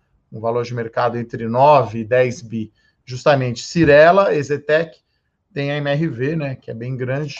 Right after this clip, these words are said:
e a Trisul, né, um pouquinho menor, dois bi e meio, mais ou menos aí do tamanho da Iven, do tamanho da Direcional, um pouquinho maior que a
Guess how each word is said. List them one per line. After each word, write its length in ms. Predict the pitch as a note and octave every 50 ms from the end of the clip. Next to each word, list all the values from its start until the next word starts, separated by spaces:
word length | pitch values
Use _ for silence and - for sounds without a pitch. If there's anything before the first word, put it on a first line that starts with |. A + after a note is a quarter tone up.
| - _ _
e 80 | -
a 80 | F3 E3
Trisul, 640 | E3 E3+ F#3 E3+ E3 E3 - - E3 E3 F3 F#3 F3+ - _ _ _ _ _ _
né, 140 | - D3 D3+
um 60 | D#3
pouquinho 360 | C#3 - C#3+ C3+ - - D3 D3+
menor, 540 | D#3 D#3 D3+ C3+ B2+ C3 C#3 C#3 - - _ _ _ _ _
dois 440 | - B2+ A#2+ C#3+ D3 D3 C#3 A#2 G#2
bi 340 | A2 A2 C3+ C3+ C#3 A#3 C#3+
e 60 | C#3
meio, 380 | C3 B2+ B2 B2 B2+ C3 C3 B2
mais 200 | B2 B2+ A#2+ B2+
ou 60 | B2
menos 260 | A#2+ B2 B2+ B2 G#2+
aí 160 | A#2+ A#2 A#2+
do 80 | B2 A#2
tamanho 360 | _ - A#2 A2+ A#2+ B2 B2
da 180 | A#2 A#2+ A2 A2
Iven, 380 | A#2 A#2+ C3 B2 A2+ A#2 A#2
do 100 | A2+ A#2
tamanho 340 | - _ A#2 A2+ A#2 A#2 A#2+
da 100 | A#2 A#2
Direcional, 920 | A2+ A2+ A#2 A2+ A2+ A2 - - A2+ A2 A2 G#2+ A2+ A#2 A#2 A2+ A2+ - _ _ _ _ _ _
um 20 | _
pouquinho 320 | - B2+ B2+ - - C#3
maior 320 | C3 B2 A#2 A#2 A#2+ A#2+ A#2+
que 140 | - -
a 200 | B2+ A#2+ - -